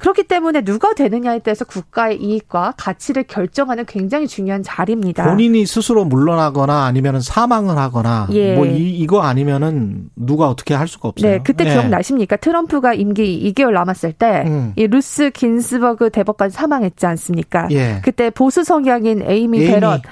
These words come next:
Speaker 1: 예, 그 보수 성향인 젊은 여성을
Speaker 2: 맞아요.
Speaker 1: 바로 임명했습니다.
Speaker 2: 아.
Speaker 1: 그렇게 한 이유도 사실은 이, 이런 체계가 보수 쪽으로 가야지만 공화당은 또 유리하고
Speaker 2: 음.
Speaker 1: 이게 계속 정치 생활을 하면서도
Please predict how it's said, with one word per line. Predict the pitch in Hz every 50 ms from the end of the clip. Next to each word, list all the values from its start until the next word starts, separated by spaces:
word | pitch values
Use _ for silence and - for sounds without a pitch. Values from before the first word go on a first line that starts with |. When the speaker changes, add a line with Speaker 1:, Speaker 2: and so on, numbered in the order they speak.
| - - -
Speaker 1:
예, | 202 196 180 180 -
그 | - 233
보수 | 214 - 240 262 - 359
성향인 | 311 330 294 269 254 247 226 220 214
젊은 | - 240 247 277 285 294 254 190
여성을 | 175 170 - - 220 202 185 180 175 208 269
Speaker 2:
맞아요. | 147 147 151 143 151 135 123 113
Speaker 1:
바로 | - - 247 247 254 247
임명했습니다. | 208 190 214 220 220 208 226 277 - - 214 175 156 151 151 156 156
Speaker 2:
아. | - 139 131 127 123 117 110 110
Speaker 1:
그렇게 | - - - - 359
한 | - 427 480 349
이유도 | 220 190 190 185 190 - 302 320 240 190
사실은 | 208 - 392 381 - 359 311 320 330 330 311
이, | - 226 226 247 254 254 254 254 254 254 254 247 - - - - -
이런 | 208 214 285 302 294
체계가 | - - 466 392 480 403 381 - - 294 294 269
보수 | - 233 208 - - 320
쪽으로 | - 311 302 277 262 254
가야지만 | - - - 185 202 214 214 - 220 214 220 208
공화당은 | - 208 196 202 208 202 202 202 202 214 214
또 | - 254 220
유리하고 | 175 185 190 190 226 233 226 220 202 - - 156 160 170 180 190 185 175 170
Speaker 2:
음. | 139 120 117 107 98
Speaker 1:
이게 | 208 214
계속 | 208 - 226 214 - 247 -
정치 | - 208 202 185 330 320
생활을 | 370 330 294 269 254 262
하면서도 | 277 339 330 - 349 330 320 285 - 269 233 233 247 262